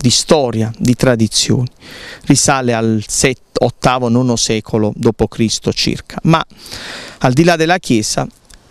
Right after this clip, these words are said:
mi, eh, mi fa impressione, ovviamente positivamente, questo splendido paesaggio.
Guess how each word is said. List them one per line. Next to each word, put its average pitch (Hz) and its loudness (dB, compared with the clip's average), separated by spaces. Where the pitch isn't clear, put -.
mi, 180 4
eh, 139 2
mi 127 2
fa 175 2
impressione, 160 0
ovviamente 131 0
positivamente, 127 -2
questo 123 0
splendido 123 2
paesaggio. 135 0